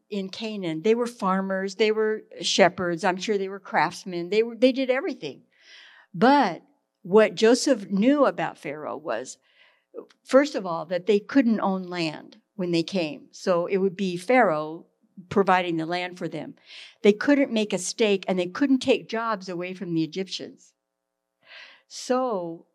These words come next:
what he said was, "Be shepherd, tell them you're shepherds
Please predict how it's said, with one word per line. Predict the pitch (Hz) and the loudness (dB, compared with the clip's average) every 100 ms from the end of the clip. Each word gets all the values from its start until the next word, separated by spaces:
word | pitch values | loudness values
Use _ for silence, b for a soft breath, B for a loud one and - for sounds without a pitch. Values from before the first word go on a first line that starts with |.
| _ _ | _ _
what | 175 196 220 | 4 6 6
he | |
said | 208 254 247 | 4 4 4
was, | 208 175 | 4 -2
"Be | 175 214 | -2 -2
shepherd, | 220 - 277 277 196 156 - - | -2 0 0 0 -2 -2 -6 0
tell | 233 240 | 2 4
them | 277 | 6
you're | 277 254 | 4 2
shepherds | 269 262 254 170 160 | 0 0 0 -2 -4